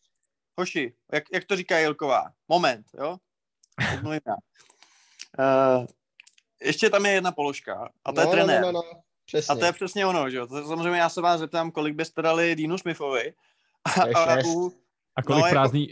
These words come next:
Speaker 3: <laughs> kolik bychom dali prázdný židli, ty vole.
Speaker 1: A přesně, <laughs> furt lepší než prostě, nevím, než Solskjaer.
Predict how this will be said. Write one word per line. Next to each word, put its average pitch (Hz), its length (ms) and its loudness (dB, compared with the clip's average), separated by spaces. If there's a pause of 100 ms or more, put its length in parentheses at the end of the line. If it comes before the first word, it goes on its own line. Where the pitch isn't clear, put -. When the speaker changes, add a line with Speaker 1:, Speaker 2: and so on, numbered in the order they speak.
(100)
Speaker 3:
<laughs> - 140 -10
kolik 139 160 0
bychom 139 160 -2
dali 143 120 0
prázdný 135 340 -2
židli, 117 240 -4
ty 107 120 -10
vole. 98 180 -12 (220)
Speaker 1:
A 240 80 -4
přesně, - 320 -8 (640)
<laughs> - 680 -10
furt 180 260 2
lepší 170 380 2
než 165 180 2
prostě, 156 440 0
nevím, 127 380 -2
než 131 340 -10
Solskjaer. 135 460 2